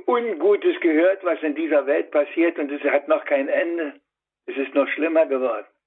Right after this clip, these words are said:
Und das gefällt dem Volk? Gefällt es uns? Nein, uns gefällt es nicht.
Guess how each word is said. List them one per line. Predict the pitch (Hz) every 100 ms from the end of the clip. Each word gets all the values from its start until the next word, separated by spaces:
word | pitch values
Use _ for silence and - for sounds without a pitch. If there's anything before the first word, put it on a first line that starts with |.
| _ _ _ _ _ _ _ _ _ _ _ _ -
Und | -
das | -
gefällt | 135 - 127 143 - -
dem | - 78
Volk? | - 156 - - _ _ _ _ _ _ _ _ _ _ _ _ _ -
Gefällt | - 131 135 -
es | -
uns? | - - -
Nein, | - 120 131
uns | 131 -
gefällt | - - 135 -
es | - -
nicht. | - -